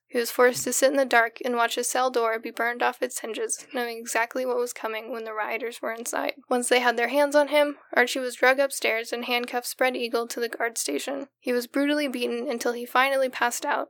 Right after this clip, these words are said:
but one inmate went and got smelling salts from the infirmary to wake him.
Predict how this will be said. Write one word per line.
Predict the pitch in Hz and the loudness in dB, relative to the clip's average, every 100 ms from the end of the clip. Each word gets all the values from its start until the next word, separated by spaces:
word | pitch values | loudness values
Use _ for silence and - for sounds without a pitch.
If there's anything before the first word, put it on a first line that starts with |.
| _ - | _ -2
but | 240 | 2
one | 240 254 | 2 2
inmate | 254 254 247 247 | 0 0 0 0
went | 226 - | -2 -2
and | 233 | -4
got | 240 - | -4 -6
smelling | - 254 247 240 | -2 0 0 0
salts | 233 220 - | 0 0 -2
from | 233 233 | -8 -8
the | 226 | -8
infirmary | 233 226 214 214 220 | -4 -4 -4 -6 -10
to | 226 233 | -8 -4
wake | 226 - | -4 -4
him. | 269 - | -8 -8